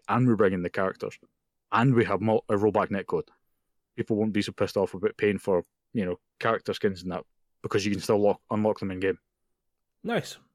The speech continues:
Speaker 2: Uh, I don't mind that type of business model, as long as you're not being exploitative of, like, the, the whole kind of unlocking thing for skins, as long as it's
Speaker 1: Yeah.
Speaker 2: not too bad for that.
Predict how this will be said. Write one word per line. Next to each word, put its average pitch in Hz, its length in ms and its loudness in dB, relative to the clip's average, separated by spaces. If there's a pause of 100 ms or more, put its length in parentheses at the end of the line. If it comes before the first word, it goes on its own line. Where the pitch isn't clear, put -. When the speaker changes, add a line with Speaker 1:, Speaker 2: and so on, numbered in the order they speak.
(180)
Speaker 2:
Uh, - 120 -18 (800)
I 302 100 -6
don't 262 140 -8
mind 220 160 -4
that 170 140 -2
type - 140 -10
of 143 80 -2
business 123 340 -4
model, 107 200 -8
as 107 100 -10
long 147 160 -2
as 135 60 -2
you're 143 80 -4
not 131 140 -4
being 120 200 -6
exploitative 107 960 -12
of, 113 280 -8
like, 107 180 -8
the, 104 340 -8 (1040)
the 127 80 -4
whole 123 140 -2
kind 123 180 -4
of 117 180 -6
unlocking 127 460 -4
thing 139 300 -4
for 127 160 -8
skins, 139 580 -8 (300)
as 123 160 -6
long 139 180 -2
as 120 100 -6
it's 123 60 4 (160)
Speaker 1:
Yeah. 123 60 -8
Speaker 2:
not - 200 -16
too 208 220 -6
bad 120 260 -2
for - 120 -14
that. 104 260 -12